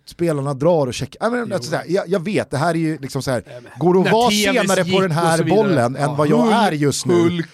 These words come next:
Speaker 1: Hulk, Oscar
Speaker 2: Ja.
Speaker 1: och
Speaker 2: Jo.
Speaker 1: Witzel och så vidare. Men det är, det är såna sanslösa pengar.
Speaker 2: Mm.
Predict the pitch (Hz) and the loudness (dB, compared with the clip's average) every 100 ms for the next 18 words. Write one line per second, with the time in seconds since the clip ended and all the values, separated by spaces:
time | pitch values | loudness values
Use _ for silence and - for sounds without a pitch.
0 | - - 233 220 196 190 190 - - 180 | -10 -2 2 2 0 0 -2 -2 -2 0
1 | 170 165 160 156 156 151 180 165 - 175 | 2 2 0 0 0 2 2 0 -2 -4
2 | 156 143 160 139 104 110 123 _ - 165 | -4 -4 -6 -6 -4 -6 -8 _ -10 -8
3 | 190 190 - _ - 180 175 - 185 185 | -6 -8 -10 _ -18 -8 -8 -6 -4 -6
4 | - - - - 262 101 - - 202 277 | -6 -8 -4 0 0 -2 -10 -8 0 0
5 | 240 - - 117 95 87 - 131 113 | 0 -6 -12 -14 -14 -18 -16 -16 -16